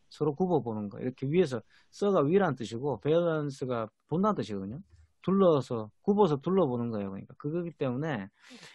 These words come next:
본다는 뜻이죠. 그러니까 위에서 이제 아주 날아다니면서 드론처럼 이렇게 보는 그게 이제 서밸런스거든요. 그러니까 씨씨티비라든가 다 위에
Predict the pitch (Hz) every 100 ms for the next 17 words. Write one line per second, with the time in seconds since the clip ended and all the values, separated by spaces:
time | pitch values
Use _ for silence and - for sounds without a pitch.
0 | _ _ _ _ - 233 285 247 165 147
1 | 214 156 101 - 110 151 196 175 160 143
2 | 123 123 117 113 - - 156 151 135 120
3 | 123 - 190 185 151 131 107 - 165 220
4 | 202 - 131 117 - 110 - 135 123 110
5 | 131 127 131 175 147 107 143 139 160 127
6 | 98 98 101 123 165 170 139 113 202 196
7 | - 160 151 113 107 123 131 170 226 151
8 | 110